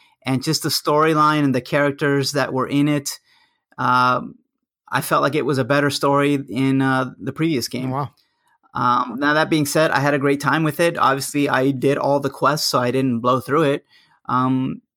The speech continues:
Speaker 1: so I really enjoyed it, and I probably did most of what you can do in that game. So I definitely, I got my money's worth. So, uh, highly
Speaker 2: Will
Speaker 1: recommend
Speaker 2: you
Speaker 1: it.
Speaker 2: get the
Speaker 1: If you
Speaker 2: story D L C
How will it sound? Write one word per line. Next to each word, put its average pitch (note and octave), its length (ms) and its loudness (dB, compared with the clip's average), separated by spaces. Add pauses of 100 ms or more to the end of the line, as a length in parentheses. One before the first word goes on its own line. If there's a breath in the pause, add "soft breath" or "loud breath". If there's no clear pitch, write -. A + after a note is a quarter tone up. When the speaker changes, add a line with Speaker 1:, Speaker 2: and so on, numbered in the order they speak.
Speaker 1:
so D3 320 0
I C3+ 120 0
really D#3+ 280 2
enjoyed D3 400 2
it, F#3 280 -2 (260)
and B2 240 -2
I B2+ 120 2
probably C#3+ 680 0
did C3 480 0
most C#3 320 0
of C3+ 80 -8
what D3 160 -2
you C#3+ 80 -4
can C3+ 160 -4
do D#3+ 100 2
in F3 100 0
that A#2+ 140 -4
game. A#2+ 220 0
So B2 380 0 (360 soft breath)
I C3+ 240 4
definitely, D3+ 720 0 (200)
I C3 80 -8
got D3 120 0
my D3 80 2
money's D3+ 300 0
worth. A#2+ 220 0
So, B2+ 500 0
uh, - 160 -16 (320)
highly D3 200 2
Speaker 2:
Will C#3 100 2
Speaker 1:
recommend C#3 280 2
Speaker 2:
you C#3+ 60 4
Speaker 1:
it. C#3 60 0
Speaker 2:
get C#3+ 200 0
the C#3 300 0
Speaker 1:
If C#3 100 -4
you - 40 -12
Speaker 2:
story C#3+ 200 2
D C#3+ 120 2
L C#3+ 80 2
C D3 420 -2